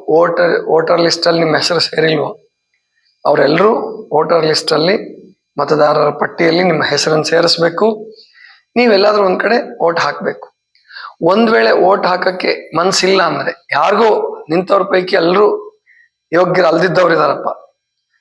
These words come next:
ಆವಾಗ ನೀವು ನೋಟಾ ಅನ್ನುವಂತ ಒಂದು, ಆ, ಒಂದು ಆಪ್ಷನ್ ಕೊಟ್ಟಿದೆ ನಮ್ಮ ಚುನಾವಣಾ ಆಯೋಗ. "None of the top above",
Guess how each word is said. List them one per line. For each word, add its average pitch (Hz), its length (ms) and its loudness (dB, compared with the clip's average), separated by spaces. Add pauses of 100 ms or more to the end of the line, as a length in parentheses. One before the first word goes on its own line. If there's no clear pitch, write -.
(120)
ಆವಾಗ 156 360 2
ನೀವು 170 260 0
ನೋಟಾ 196 420 2
ಅನ್ನುವಂತ 175 400 0
ಒಂದು, 147 600 -4 (460)
ಆ, 143 60 0 (1040)
ಒಂದು 143 360 0
ಆಪ್ಷನ್ 165 400 0
ಕೊಟ್ಟಿದೆ 147 540 -2 (240)
ನಮ್ಮ 143 160 -2
ಚುನಾವಣಾ 151 380 0
ಆಯೋಗ. 139 240 0 (760)
"None 180 200 2
of - 260 0
the 185 140 0
top 160 360 0
above", - 520 -2